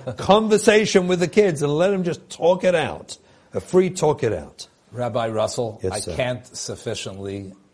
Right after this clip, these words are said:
Speaker 1: express my appreciation that you schlepped <laughs> to New York, the Flow Motion Studio here in New York,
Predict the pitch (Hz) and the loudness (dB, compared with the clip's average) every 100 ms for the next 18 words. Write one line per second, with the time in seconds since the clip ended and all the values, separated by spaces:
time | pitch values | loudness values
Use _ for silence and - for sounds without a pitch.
0 | - 95 - - 107 101 - - 98 95 | -20 -18 -16 -6 -4 -4 -8 -14 -16 -14
1 | 107 92 104 101 101 107 107 - - _ | -14 -12 -8 -8 -8 -12 -16 -20 -20 _
2 | _ - 101 101 - - 113 107 - - | _ -14 -12 -10 -10 -6 -6 -6 -12 -20
3 | - - - 269 - - - 127 123 120 | -14 -14 -8 -8 -10 -12 -6 -4 -4 -6
4 | 110 123 120 107 110 107 - 95 - 127 | -6 -4 -2 -2 -4 -6 -14 -20 -6 -4
5 | 123 113 120 - 107 - 120 110 107 98 | -2 -2 -4 -8 -14 -10 -8 -6 -8 -6
6 | 107 107 104 98 98 - | -8 -8 -8 -8 -10 -12